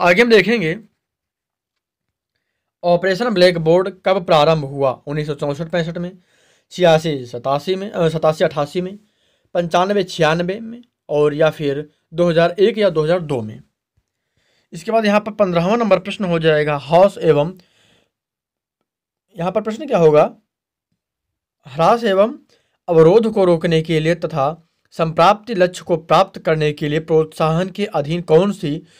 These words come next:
सुविधाएं प्रदान की जाती हैं, की जा रही हैं? छात्रवृत्ति,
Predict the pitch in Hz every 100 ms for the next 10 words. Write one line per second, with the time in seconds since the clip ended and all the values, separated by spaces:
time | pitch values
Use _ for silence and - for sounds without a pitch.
0 | _ _ - 180 160 156 185 165 143 147
1 | 147 135 123 117 123 127 135 - _ _
2 | _ _ 202 190 151 143 151 180 170 -
3 | _ _ _ _ _ - 185 208 214 202
4 | 214 220